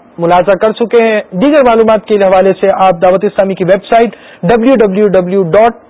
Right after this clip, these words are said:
دعوت اسلامی ڈاٹ نیٹ اس کا ضرور وزٹ، وزٹ کریں، اور آپ یہاں سے بہت سے مدنی پھول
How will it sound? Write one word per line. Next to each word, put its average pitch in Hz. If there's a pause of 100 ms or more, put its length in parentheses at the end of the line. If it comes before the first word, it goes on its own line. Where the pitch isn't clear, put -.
(140)
دعوت 208
اسلامی 190 (100)
ڈاٹ 208 (120)
نیٹ 202
اس 147
کا 185
ضرور 190
وزٹ، 214 (100)
وزٹ 196
کریں، 233 (540)
اور 196 (280)
آپ 180
یہاں 180
سے 196
بہت 220
سے 208
مدنی 170
پھول 196